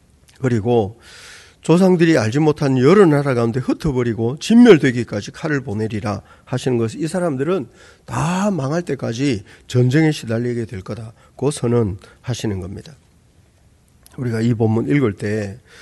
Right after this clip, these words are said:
하나님을 버리고 거짓말하는 사람들이 점점 많아지면, 진실하지 못한 사람이 점점 많아지면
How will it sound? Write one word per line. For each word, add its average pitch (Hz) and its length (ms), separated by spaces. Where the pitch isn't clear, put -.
하나님을 135 500
버리고 110 720
거짓말하는 165 1160
사람들이 117 500
점점 143 420
많아지면, 101 920
진실하지 190 540
못한 127 340
사람이 117 360
점점 127 360
많아지면 101 840